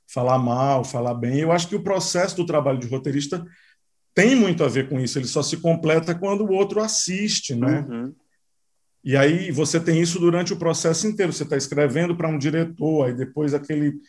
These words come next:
Speaker 1: roteiro vai pra mão de um fotógrafo, depois tem a montagem, que já é uma outra reescritura, depois tem o público. Então, eu acho que desde o começo você ter, é,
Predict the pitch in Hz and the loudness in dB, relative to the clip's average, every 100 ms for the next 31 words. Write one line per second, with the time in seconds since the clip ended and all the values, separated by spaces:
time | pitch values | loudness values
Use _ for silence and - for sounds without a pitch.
0 | _ _ _ 135 139 170 160 151 151 151 | _ _ _ 2 4 4 4 2 0 -2
1 | 156 165 156 143 160 156 - 143 160 143 | -2 -2 -2 0 -2 -2 0 2 4 2
2 | 123 - 135 143 156 160 165 165 160 147 | 0 -4 -4 -2 -4 -2 0 2 2 2
3 | 160 156 143 135 123 143 156 147 156 180 | 4 4 0 -4 0 0 2 2 2 0
4 | 170 160 143 123 151 143 - 151 147 - | 0 0 0 -2 -2 -4 -4 -4 -4 -2
5 | 156 175 143 131 139 151 165 - - - | 0 2 0 0 0 2 0 0 -8 -20
6 | - _ - 175 190 135 156 185 196 143 | -20 _ 2 2 2 0 2 4 4 4
7 | 143 147 147 170 175 170 - 165 147 120 | 2 2 -2 0 2 2 0 -6 -4 2
8 | 208 208 - - 196 175 156 - 123 143 | 4 4 -2 -2 0 2 2 0 -4 -4
9 | 143 156 143 - 160 147 123 - _ _ | -2 -4 -6 0 2 4 0 -4 _ _
10 | _ _ - 135 123 120 117 | _ _ -2 0 2 2 0